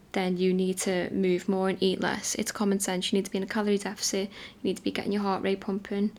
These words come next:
And even, you don't even have to exercise. Like, most people lose a lot of weight just being in a calorie deficit and having these teas and all these stupid shakes and that, that starve you,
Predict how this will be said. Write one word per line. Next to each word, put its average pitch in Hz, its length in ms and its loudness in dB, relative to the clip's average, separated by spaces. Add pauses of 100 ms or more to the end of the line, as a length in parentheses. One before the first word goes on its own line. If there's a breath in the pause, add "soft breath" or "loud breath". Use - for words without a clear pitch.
(480 loud breath)
And 196 260 2
even, 294 300 4
you 233 140 8
don't 269 80 8
even 302 140 6
have 208 120 0
to - 160 0
exercise. 226 580 0
Like, 196 200 -4
most 220 160 0
people 247 240 -2
lose 190 240 0
a 190 40 0
lot 175 120 0
of - 60 -6
weight 180 140 -2
just - 120 -10
being 190 140 0
in 190 60 -4
a 185 40 -6
calorie 180 300 -2
deficit 226 480 -4 (540 loud breath)
and 190 460 0 (180)
having 226 340 4
these 208 260 4
teas 190 600 2
and 190 80 0
all 190 140 -2
these 196 240 0
stupid - 320 -2
shakes 185 400 2
and 202 80 0
that, 190 120 -2
that - 180 -6
starve 180 420 2
you, 233 180 6